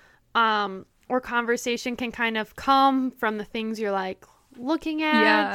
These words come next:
Speaker 1: at.
Speaker 2: you're
Speaker 1: Um,
Speaker 2: constantly changing scenery.
Speaker 1: Yeah, and if it feels like, "Oh, this is totally not, not it,"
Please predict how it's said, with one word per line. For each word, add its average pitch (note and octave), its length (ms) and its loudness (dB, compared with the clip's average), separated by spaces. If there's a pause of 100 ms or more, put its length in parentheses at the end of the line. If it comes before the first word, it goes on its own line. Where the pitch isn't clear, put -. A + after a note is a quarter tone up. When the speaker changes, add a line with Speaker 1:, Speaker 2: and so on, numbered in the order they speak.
(120)
Speaker 1:
at. - 100 -10
Speaker 2:
you're G#3 140 -4
Speaker 1:
Um, A#3+ 120 4
Speaker 2:
constantly G#3 400 0
changing G3+ 460 -6
scenery. G3 800 -6
Speaker 1:
Yeah, G#3+ 600 4
and B3+ 160 0
if B3+ 140 0
it - 140 2
feels A#3+ 720 0
like, G3+ 460 -2 (100)
"Oh, A#3+ 200 -2
this G3+ 240 -4
is G3 260 -6
totally G#3 460 -2
not, F3+ 500 2 (400)
not C4 460 8
it," A3+ 300 6